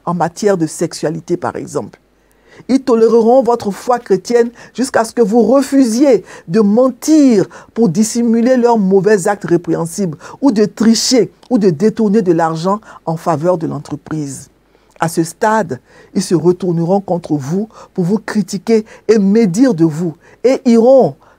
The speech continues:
même dans votre entourage. Et à ce stade, ils se retourneront contre vous pour vous critiquer et médire de vous, et iront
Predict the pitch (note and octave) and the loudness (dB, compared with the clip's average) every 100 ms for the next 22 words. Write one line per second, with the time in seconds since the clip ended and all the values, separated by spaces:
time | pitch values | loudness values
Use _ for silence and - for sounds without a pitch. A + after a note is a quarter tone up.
0 | - G3+ D#4 C#4 G#3 C3+ - _ _ - | -4 2 4 2 0 -2 -8 _ _ -8
1 | D#3+ A3 F#3+ D3+ - _ C#3+ G3+ B3+ - | 0 2 2 0 -8 _ -6 -2 -2 0
2 | F#3 - - A3 A3 G#3 A3+ C4 A3+ D3 | -4 -2 -2 -2 0 0 2 0 -2 -2
3 | D#3 B2 _ _ _ _ _ _ _ _ | -4 -4 _ _ _ _ _ _ _ _
4 | _ _ _ _ _ _ _ _ - - | _ _ _ _ _ _ _ _ -20 -20
5 | - A3+ B3 G3 D3+ _ _ _ _ _ | 0 4 4 2 0 _ _ _ _ _
6 | _ _ _ _ _ - G#3 A#3 G#3+ - | _ _ _ _ _ -4 -2 0 -2 -2
7 | C4 C#4+ F#3 C3 - - - A3 A#3 G3+ | -2 0 -2 -8 -10 -20 -6 -2 0 0
8 | A3+ A3 G3 G3 A3+ A3+ A3 F#3+ E3 D#3 | 0 0 0 0 0 0 -2 0 -2 -2
9 | A3+ G#3+ E3 G3+ - E3 F3+ E3+ G#3 A3 | -4 -4 -4 -6 -8 -10 -10 -4 -2 0
10 | G#3 F#3+ E3 C#3+ F3+ E3+ D3 C3 F3+ A3 | 0 0 -2 -2 -2 -2 -4 -6 -10 -10
11 | _ - - G#3 G3+ A#3 A3+ C4 | _ -20 -2 0 2 2 4 2